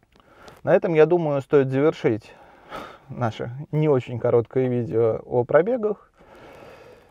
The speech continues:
Э, в дальнейшем, в дальнейшем я планирую снять видео о том, как пользоваться диагбоксом,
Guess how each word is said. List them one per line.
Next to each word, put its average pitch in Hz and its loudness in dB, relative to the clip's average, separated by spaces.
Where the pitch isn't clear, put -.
Э, 120 -2
в 117 -4
дальнейшем, 135 2
в 127 -10
дальнейшем 135 2
я 113 0
планирую 123 0
снять 113 -6
видео 113 -2
о 127 0
том, 113 -2
как 107 2
пользоваться 107 -4
диагбоксом, 131 0